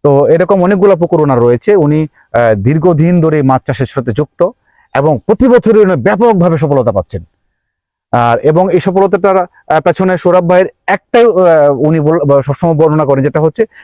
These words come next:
এখানে ধৈর্য, শ্রম, অভিজ্ঞতা, এগুলা পরিপূর্ণ আপনাকে ধারণা রাখতে হবে,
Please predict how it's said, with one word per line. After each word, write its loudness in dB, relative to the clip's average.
এখানে 0
ধৈর্য, 0
শ্রম, 0
অভিজ্ঞতা, 0
এগুলা 2
পরিপূর্ণ -2
আপনাকে -2
ধারণা 0
রাখতে -6
হবে, -4